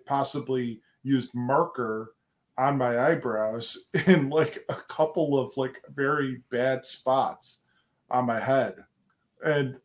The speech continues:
I <laughs> pointed them out because Dylan got on first, him, and he's like, "Oh my God, that's insane." Well, actually, first, like, the, the one on the one side, and I didn't even realize there was another one on the other side. When I first noticed it, like, Liz was like, "Oh, maybe,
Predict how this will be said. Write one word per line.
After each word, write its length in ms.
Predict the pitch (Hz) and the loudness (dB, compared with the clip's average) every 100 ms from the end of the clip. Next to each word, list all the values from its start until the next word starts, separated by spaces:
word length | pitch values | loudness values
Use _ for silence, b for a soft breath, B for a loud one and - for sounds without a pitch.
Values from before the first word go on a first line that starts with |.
| _ | _
I 100 | 170 | 0
<laughs> 20 | |
pointed 500 | 160 - - 202 202 | 0 4 10 10 10
them 140 | 165 156 | 8 6
out 220 | 165 165 | 6 4
because 180 | 139 143 | -2 -6
Dylan 320 | 131 147 151 | -4 -4 -2
got 180 | 135 135 | 0 2
on 220 | 131 123 | 2 0
first, 380 | 120 156 156 147 | -2 0 0 0
him, 180 | 127 139 | -2 -2
and 60 | 131 | -4
he's 100 | 123 | -4
like, 140 | 120 | -6
"Oh 140 | - 147 | -6 -2
my 160 | 147 | -2
God, 460 | 147 143 143 127 113 | -2 0 0 0 -4
that's 300 | - 127 - - | -8 -10 -14 -12
insane." 580 | 143 - 160 160 131 113 b b b b | -10 -6 -4 -4 -6 -10 b b b b
Well, 140 | 151 170 | 8 8
actually, 240 | 196 190 | 10 6
first, 480 | 160 208 233 - - - | 6 8 6 6 -4 0
like, 240 | 160 151 | 2 2
the, 220 | - 151 - - | 0 -2 -2 0
the 80 | |
one 260 | 147 160 156 | 6 8 8
on 120 | 143 | 6
the 80 | 127 | 2
one 240 | 127 147 | 2 0
side, 400 | 131 127 107 107 - _ | 0 -4 -4 -6 -14 _
and 80 | 139 135 | -4 -4
I 40 | |
didn't 220 | 131 156 | -4 -4
even 240 | 165 143 135 | -2 -2 0
realize 500 | 143 143 127 120 - | 0 2 2 0 -4
there 180 | 123 | -6
was 140 | 120 120 | -6 -6
another 220 | 123 127 | -4 -2
one 140 | 123 123 | -2 -2
on 140 | 120 | -4
the 80 | 120 | -4
other 260 | 127 123 110 | -2 -2 -6
side. 360 | - - - - _ _ _ _ _ _ _ - | -8 -10 -12 -18 _ _ _ _ _ _ _ -6
When 160 | 147 | 0
I 100 | 139 | 0
first 360 | 123 156 151 143 | 2 2 2 2
noticed 400 | 143 160 151 - | 4 4 4 0
it, 240 | 123 117 | -2 -2
like, 220 | 147 131 - _ - | -6 -8 -10 _ -6
Liz 280 | 131 147 139 | 0 0 0
was 120 | 127 | -6
like, 120 | 120 180 | -2 8
"Oh, 200 | 226 170 | 8 10
maybe, 280 | 180 202 | 6 2